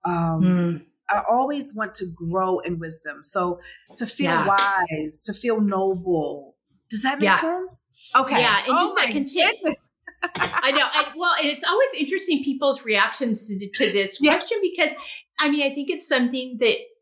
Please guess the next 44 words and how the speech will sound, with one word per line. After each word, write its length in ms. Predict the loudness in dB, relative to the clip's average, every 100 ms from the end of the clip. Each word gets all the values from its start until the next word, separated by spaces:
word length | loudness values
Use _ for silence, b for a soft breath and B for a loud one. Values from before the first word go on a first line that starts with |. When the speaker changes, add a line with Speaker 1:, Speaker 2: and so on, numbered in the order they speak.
| -10
Speaker 2:
when 200 | -2 0
we're 120 | 0 -4
trying 300 | 0 0 0
to 40 |
be 160 | -2 -2
intentional 580 | -2 0 -2 -2 -2 -2
and 80 | 0
be 160 | 0
mindful, 800 | 0 2 2 0 0 -2 -2 -6 _ _ b b _
think 120 | 2 4 4
Speaker 1:
Mm-hmm. 200 | 2 2
Speaker 2:
about, 280 | 2 0 -2 -14 _
you 160 | 0 2
know, 80 | 2 2
I, 160 | 0 0
I 80 | -4
think 240 | -4 -4
sometimes 480 | -4 -4 -4 -4 -4
that 160 | -4 -4
can 140 | -6
help 240 | -2 -2 -2
in 80 | -6
kind 180 | -4 -4
of 80 | -4
that 180 | -4
manifestation 880 | -2 -2 -2 -2 -2 0 0 0 0
of, 80 | -4 B B B -6
okay, 460 | 0 2 2 -2 _ _ _
how 200 | -2 2
do 120 | 2
I 80 | 0
wanna 260 | 0 0 -2
feel 320 | -2 -2 0
the 100 | 0
next 260 | 0 0 0
six 260 | 0 -2
months? 260 | -2 -2 -2
Okay, 240 | -4 0 -2 0
what, 160 | -2 0
Speaker 1:
Yeah. 120 | 2 2
Speaker 2:
what, 100 | 2 -4 _ _ -6
what 220 | 0 0 0
kind 160 | 0
of 80 | 0